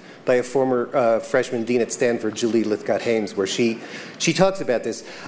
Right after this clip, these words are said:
Um, one of the th-, one of the, th-, the most profound things that I learned after writing the essay from the response that I hadn't seen at all was how incredibly unhappy these kids are. Um,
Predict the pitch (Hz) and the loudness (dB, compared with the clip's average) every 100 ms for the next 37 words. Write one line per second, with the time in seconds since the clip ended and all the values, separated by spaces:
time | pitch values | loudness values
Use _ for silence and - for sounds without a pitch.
0 | - 165 165 156 - - - - 151 226 | 0 2 4 0 -2 -16 -18 -4 2 4
1 | 269 233 - - 147 208 196 190 - 147 | 4 0 -2 -4 2 2 2 0 -4 0
2 | 151 151 165 - 160 165 170 160 151 139 | 2 4 2 0 0 2 2 0 0 2
3 | 127 127 127 123 120 - - - - - | 2 4 2 2 -2 -10 -20 -20 -20 -20
4 | - 160 170 - 165 147 147 139 123 120 | 0 2 2 2 2 4 2 2 2 2
5 | 127 113 104 101 - - - - - - | 2 2 2 -2 -10 -18 -20 -20 -20 -20
6 | - - - - - - - - - 147 | -20 -20 -20 -20 -20 -20 -18 -4 2 2
7 | 147 143 127 - 139 104 92 - - 143 | 4 0 0 0 2 2 -4 -8 0 0
8 | - 170 185 185 170 175 147 127 123 117 | 2 2 2 0 0 0 2 4 4 2
9 | 80 76 - - - - - 147 143 - | 0 -6 -12 -20 -20 -16 -2 0 0 0
10 | 160 165 170 151 - 143 131 131 110 110 | 4 4 2 -2 0 0 2 0 0 -2
11 | 110 113 104 - - 107 95 78 85 - | -2 -2 -4 -6 -4 -4 -4 -6 -10 -16
12 | - - - - - - - - - - | -20 -20 -20 -18 -12 -8 -8 -10 -12 -4
13 | 147 143 | 0 2